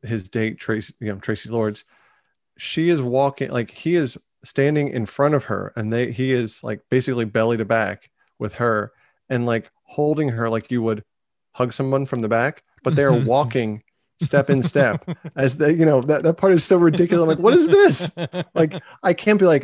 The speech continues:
Speaker 1: "That's ridiculous. I would never do that. That's not,
Speaker 2: Yeah.
Speaker 1: I would, I've never seen that." It's, it's like, this is the goofiest thing I've ever
Speaker 2: Right.
Speaker 1: seen. People walking around a flea market,
Speaker 2: <laughs>
Speaker 1: walking step in step, front to back.
Speaker 2: Yeah.
Speaker 1: One, one,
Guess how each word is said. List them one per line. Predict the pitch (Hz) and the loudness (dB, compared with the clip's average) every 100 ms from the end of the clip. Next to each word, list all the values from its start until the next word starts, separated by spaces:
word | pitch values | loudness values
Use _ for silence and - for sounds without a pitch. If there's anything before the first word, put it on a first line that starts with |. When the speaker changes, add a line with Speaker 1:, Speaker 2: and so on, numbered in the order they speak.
| - | 0
Speaker 1:
"That's | 123 120 | -2 -2
ridiculous. | 127 123 127 120 117 | -2 0 0 0 0
I | 120 | 0
would | 120 | 0
never | 123 113 110 | 0 -2 -4
do | 113 | -4
that. | 113 110 | -4 -4
That's | 127 117 143 | -4 -6 -8
not, | 143 127 | -8 -4
Speaker 2:
Yeah. | 107 101 123 - | -2 -4 -6 -4
Speaker 1:
I | |
would, | 127 117 - | -2 -2 -4
I've | 123 | -2
never | 127 120 | 0 0
seen | - 120 | -2 -4
that." | 117 110 - _ | -4 -6 -12 _
It's, | - - | -16 -8
it's | 123 | -2
like, | 120 - - - | -2 -2 -10 0
this | 156 208 | 2 2
is | 185 | 2
the | 196 | 2
goofiest | - 151 143 151 143 | 4 4 4 2 2
thing | - 131 135 | 0 2 2
I've | 123 | 2
ever | 123 | 2
Speaker 2:
Right. | 120 | 2
Speaker 1:
seen. | 107 120 | 2 0
People | 120 139 147 | 0 -2 0
walking | 120 127 147 131 | 0 0 0 0
around | 123 123 | 2 0
a | 107 | -2
flea | - 135 143 160 | -6 -2 2 4
market, | 175 120 110 165 107 196 214 - 226 196 - 185 | 4 2 0 0 2 0 -2 -2 -6 -4 -6 -8
Speaker 2:
<laughs> | - 165 165 - 170 - | -8 -8 -8 -8 -10 -4
Speaker 1:
walking | 127 135 139 | -2 0 0
step | 127 - 143 | 0 2 2
in | 139 127 | 2 -2
step, | - 131 - _ | 2 2 0 _
front | - 113 117 | -4 -4 -4
to | |
back. | 110 110 98 - _ _ | 0 0 0 -6 _ _
Speaker 2:
Yeah. | - 113 101 | -6 -4 0
Speaker 1:
One, | 123 123 - | 2 2 0
one, | 127 127 | 0 0